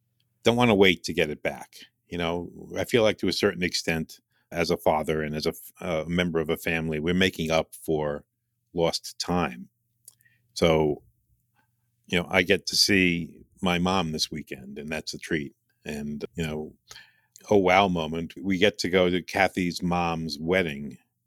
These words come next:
this weekend. That's kind of a kick in the pants. That's something we're looking forward to. And then, you know,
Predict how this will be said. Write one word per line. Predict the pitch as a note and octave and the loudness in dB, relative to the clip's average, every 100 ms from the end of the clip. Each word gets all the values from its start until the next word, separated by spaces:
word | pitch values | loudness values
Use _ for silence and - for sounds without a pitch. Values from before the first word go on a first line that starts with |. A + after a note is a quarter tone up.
| _ - | _ -8
this | D2+ - | -4 -4
weekend. | D2 D2 C#2+ C2 C2+ _ _ _ _ _ _ _ _ _ _ _ _ _ _ _ _ _ _ _ _ _ _ _ - | -6 -8 -8 -8 -16 _ _ _ _ _ _ _ _ _ _ _ _ _ _ _ _ _ _ _ _ _ _ _ -10
That's | - - | -4 0
kind | D#2+ | 0
of | - | 0
a | C2 | 0
kick | C#2+ - | 0 0
in | |
the | D2 | -6
pants. | - C#2 B1+ - | -4 -6 -6 -8
That's | D#2+ D#2+ - | -6 -4 -2
something | F#2 E2+ D#2+ | -2 -2 -2
we're | D#2+ | -2
looking | D2+ D2+ D2 | -2 -6 -6
forward | D2+ D2+ - | -4 -4 -4
to. | F#2+ | -4
And | A#2+ D#3 | 0 2
then, | F3 D#3 _ - - _ | 0 -2 _ -20 -20 _
you | D3 | 4
know, | A2+ | 4